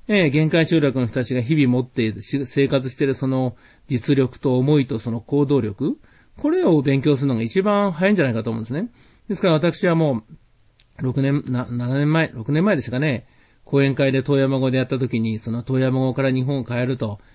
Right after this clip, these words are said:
まあ、当時申し上げましてですね、やはりこの限界集落が日本を変えると私思ったんですが、まあ、それは間違いなかったと思いますね。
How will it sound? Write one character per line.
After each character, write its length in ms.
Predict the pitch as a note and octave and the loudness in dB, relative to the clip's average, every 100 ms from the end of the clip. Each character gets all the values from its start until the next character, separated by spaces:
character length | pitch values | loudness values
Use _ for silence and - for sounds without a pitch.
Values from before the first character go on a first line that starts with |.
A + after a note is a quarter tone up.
| _ | _
ま 80 | A#2 | -6
あ、 20 | |
当 160 | C3 B2+ | -2 0
時 100 | A2+ | 0
申 140 | A#2+ | -2
し 120 | A#2+ | 0
上 60 | C#3 | 0
げ 120 | C#3 | 2
ま 120 | C#3 | 0
し 60 | B2+ | -4
て 60 | - | -8
で 100 | C3 | -12
す 100 | - | -12
ね、 300 | A#2 A2 - _ _ _ | -12 -12 -18 _ _ _
や 80 | C#3 | 0
は 80 | D3 | 2
り 60 | |
こ 60 | B2 | 2
の 80 | A2+ | 0
限 180 | C3 | 0
界 160 | C3+ D3 | 2 2
集 160 | D#3 D3 | 2 2
落 160 | B2+ | 0
が 100 | B2 | -2
日 100 | A#2 | -2
本 200 | A#2 C3+ | -2 -4
を 40 | A#2 | -4
変 180 | B2 | -4
え 40 | B2+ | -2
る 100 | C3+ | -2
と 140 | A2+ | -4
私 320 | A2 B2+ A#2 | -6 -8 -8
思 140 | B2+ D3 | -4 -4
っ 20 | |
た 140 | C3+ G#2+ | -4 -6
ん 40 | |
で 80 | - | -6
す 120 | - | -10
が、 180 | G#2+ F2+ | -10 -8
ま 120 | C3 | -8
あ、 20 | |
そ 100 | C3 | -4
れ 60 | C3 | -2
は 100 | C3 | -2
間 240 | C3 D3+ | 0 0
違 40 | B2+ | 2
い 20 | |
な 120 | C#3+ | 0
か 80 | D#3 | 0
っ 20 | |
た 120 | D3 | -2
と 60 | A#2+ | -2
思 120 | A2+ | -4
い 40 | A2+ | -6
ま 80 | |
す 100 | A#2+ | -8
ね。 260 | B2+ A#2 - | -8 -8 -12